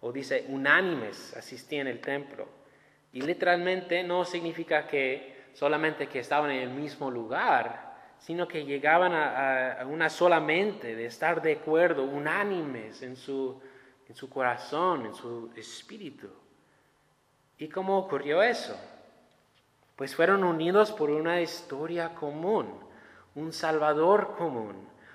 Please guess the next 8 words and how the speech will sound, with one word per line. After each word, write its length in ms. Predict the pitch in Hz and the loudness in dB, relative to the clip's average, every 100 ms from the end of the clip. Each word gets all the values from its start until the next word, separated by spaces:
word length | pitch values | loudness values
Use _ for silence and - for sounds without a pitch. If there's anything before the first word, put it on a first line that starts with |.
| - | -14
un 140 | 151 165 | -6 -4
espíritu 840 | 160 - - 202 214 208 165 123 | -4 -8 -8 -6 -6 -4 -4 -4
común. 540 | - 135 131 123 107 95 95 - _ _ _ _ _ _ _ _ _ | -8 -8 -6 -8 -10 -12 -18 -20 _ _ _ _ _ _ _ _ _
Y 100 | 113 | -14
entonces 640 | 117 117 151 151 151 147 | -10 0 0 2 -4 -4
tenían 360 | - 131 135 139 | -6 -4 -4 -2
una 280 | 135 131 131 | 0 -2 -2
comunidad 880 | 123 117 113 110 110 113 110 - | -10 -8 -8 -2 0 2 0 -8